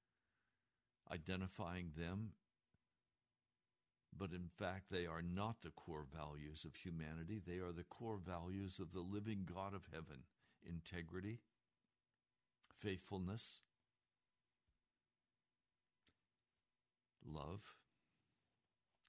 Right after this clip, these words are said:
kindness, gentleness. These are not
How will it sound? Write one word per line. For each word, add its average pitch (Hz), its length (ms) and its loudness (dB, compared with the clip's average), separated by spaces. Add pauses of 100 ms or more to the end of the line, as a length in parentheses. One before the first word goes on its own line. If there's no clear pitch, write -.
(120)
kindness, 101 640 -2 (300)
gentleness. 107 760 -2 (2000)
These 127 280 2
are 110 160 2
not 101 340 4